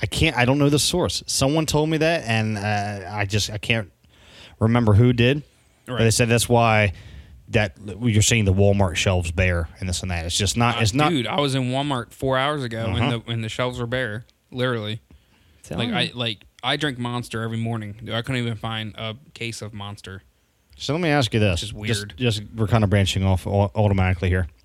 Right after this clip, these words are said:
Speaker 1: What happens when this continues for three months, four months?
Speaker 2: Well,
Speaker 1: What happens?
Speaker 2: so you need food and you need shelter to survive, right?
Speaker 1: Mm-hmm.
Speaker 2: Um,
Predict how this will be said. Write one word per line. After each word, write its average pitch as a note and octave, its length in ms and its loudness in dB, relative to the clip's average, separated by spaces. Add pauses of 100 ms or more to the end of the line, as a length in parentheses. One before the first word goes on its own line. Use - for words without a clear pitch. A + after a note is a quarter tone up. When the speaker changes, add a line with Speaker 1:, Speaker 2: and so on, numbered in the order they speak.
(540)
Speaker 1:
What B2 300 4
happens A2 600 2 (1200)
when G#2+ 340 2 (160)
this A#2 320 2
continues F#2+ 680 2
for F#2 360 0 (260)
three F#2+ 200 -2
months, F2+ 420 -4 (160)
four G#2+ 200 -2
months? F2 320 -6 (380)
Speaker 2:
Well, A#2+ 400 -4 (260)
Speaker 1:
What G#2 140 4
happens? F2+ 440 0
Speaker 2:
so C#3 400 -2
you C3+ 180 -4
need E3+ 240 -4
food C3 420 -4 (400)
and B2 140 -2
you A#2+ 100 -2
need B2+ 160 -4
shelter A2 540 -4 (380)
to B2 120 -4
survive, G#2 580 -8 (240)
right? A#2 280 -8 (180)
Speaker 1:
Mm-hmm. - 960 -10
Speaker 2:
Um, A2 560 -6